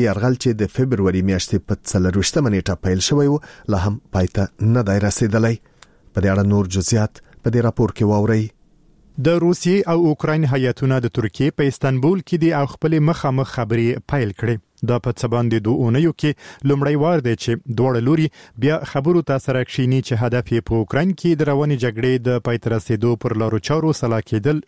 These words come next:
Speaker 2: ښوول سوي دي. تر دې مخکې دواړه لوري هم په مخامخ او هم په ویډیوي کنفرانس کې په کوم پرمختګ نه و بریالي سوي.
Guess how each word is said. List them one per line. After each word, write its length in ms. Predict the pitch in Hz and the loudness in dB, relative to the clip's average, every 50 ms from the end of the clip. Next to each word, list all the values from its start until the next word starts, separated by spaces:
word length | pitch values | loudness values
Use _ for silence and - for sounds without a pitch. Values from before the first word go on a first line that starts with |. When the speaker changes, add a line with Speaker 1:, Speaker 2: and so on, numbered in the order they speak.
| - - | -10 -6
Speaker 2:
ښوول 340 | - 120 98 107 104 92 - | -4 -4 -2 -2 -4 -4 -2
سوي 280 | - 120 101 104 98 107 | -2 -2 0 0 0 0
دي. 120 | 123 120 - _ _ - - - - - - - | -2 -2 -4 _ _ -20 -20 -20 -20 -20 -6 -2
تر 100 | - 175 170 | -2 0 2
دې 60 | 170 175 175 | 2 2 2
مخکې 280 | 175 - - 165 143 | 0 0 -2 -2 0
دواړه 200 | 143 151 156 151 151 151 | 2 2 2 2 2 2
لوري 200 | 151 147 151 156 160 - _ - 139 | 2 2 2 0 0 -2 _ -2 -2
هم 80 | 156 143 - | 0 0 0
په 140 | 135 131 143 | 0 0 -2
مخامخ 440 | 143 - 147 131 135 147 - - - - - - - 127 | 0 0 0 0 0 0 -2 -6 -14 -20 -12 -4 0 0
او 80 | 123 123 110 139 | 0 2 0 0
هم 100 | 143 143 - - | -2 -2 -2 0
په 40 | 135 131 135 - 123 | -2 -2 0 0 0
ویډیوي 280 | 135 127 117 127 135 131 - | 0 0 2 0 0 0 0
کنفرانس 540 | 139 127 - - 131 151 175 175 - - - | -2 -4 -2 -2 0 0 0 0 -2 -4 -2
کې 240 | 117 110 104 - 113 | -2 -2 -2 -2 -4
په 100 | 107 - 127 | -4 -2 -2
کوم 180 | 120 117 107 - 117 | 0 0 -2 -2 -2
پرمختګ 580 | 113 113 110 - - - 143 143 - 143 127 | -2 -2 -2 -2 -2 -2 -2 -2 -2 0 2
نه 60 | 143 160 | 2 2
و 180 | 135 110 101 | 2 0 0
بریالي 380 | 107 107 110 107 101 98 - - | 0 0 0 -2 -2 -4 -4 -4
سوي. 240 | 123 110 104 120 | -2 -2 -2 -2